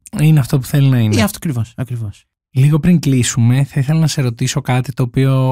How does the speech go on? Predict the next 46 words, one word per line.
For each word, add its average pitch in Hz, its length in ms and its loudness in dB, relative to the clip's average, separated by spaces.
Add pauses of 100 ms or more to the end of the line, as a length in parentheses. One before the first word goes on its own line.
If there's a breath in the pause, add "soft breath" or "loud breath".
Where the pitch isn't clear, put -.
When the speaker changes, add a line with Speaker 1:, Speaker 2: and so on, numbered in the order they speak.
(280)
Speaker 1:
πάντα 123 260 0
μου 110 120 2
αρέσει 104 280 -2
να 107 100 0
το 110 100 -6
ρωτάω 104 500 -4
όταν 110 260 -4
ακούω 107 200 -4
μια 107 140 -2
ιστορία 110 380 -4
που 107 460 -4 (260 soft breath)
μου 123 100 -4
φαίνεται 110 400 0 (140)
αρκετά 107 800 -4
ξεχωριστή. 110 800 -4 (220 soft breath)
Και - 100 -6
αυτό - 180 -2
είναι 165 300 2 (180 loud breath)
τι 170 140 0
θα 175 100 -4
συμβούλευες 156 640 0
ένα 143 680 -2 (340)
παιδί 123 300 0
που 127 140 -2
μας 113 160 2
ακούει, 123 380 -2
ένα 131 180 2
νέο 127 300 2
άνθρωπο, 110 560 -2 (140)
ο 143 80 -2
οποίος 143 560 -4 (360)
ζει 131 300 -2
σε - 160 -4
ένα 131 260 0 (140)
μικρό 135 440 0
μέρος, 117 540 -2
είτε 120 180 -6
αυτό - 180 -6
είναι 117 120 0
ένα 110 160 0
νησί, 113 400 -4
είτε 120 240 -6
αυτό - 180 -6
είναι 113 140 0
μια 110 160 0
επαρχιακή 110 920 -6